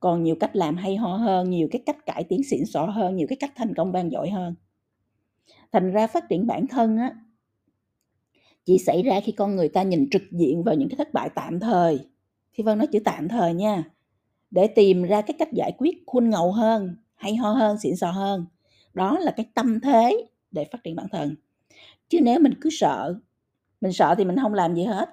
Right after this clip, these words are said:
mà mình không làm gì hết thì cả đời này cũng chỉ quẩn quanh trong cái vòng an toàn. Không biết thứ gì là mới, không dám thử chuyện gì thì làm sao mà phát triển? Đúng không?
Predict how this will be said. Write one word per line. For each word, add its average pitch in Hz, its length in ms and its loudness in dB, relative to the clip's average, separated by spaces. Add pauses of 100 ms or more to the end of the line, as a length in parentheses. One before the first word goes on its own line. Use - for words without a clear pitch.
mà 226 100 -2
mình 185 160 -2
không 220 160 0
làm 185 200 0
gì 160 80 -2
hết 208 260 -2
thì 262 80 -2
cả 156 200 -2
đời 185 220 2
này 151 180 0
cũng 139 220 -8
chỉ 175 160 -2
quẩn 147 240 -2
quanh 180 200 -4
trong 170 140 -8
cái 190 120 -8
vòng 160 160 -4
an 160 200 -4
toàn. 135 300 -6 (360)
Không 208 280 2
biết 220 180 4
thứ 277 60 0
gì 277 180 2
là 147 140 0
mới, 170 240 0
không 196 280 -6
dám 196 200 2
thử 156 220 -2
chuyện 160 220 -4
gì 160 260 -2 (280)
thì 202 180 4
làm 196 180 0
sao 220 200 -4
mà 202 120 -4
phát - 220 -12
triển? 151 280 -4 (1600)
Đúng 202 120 -8
không? 190 200 -6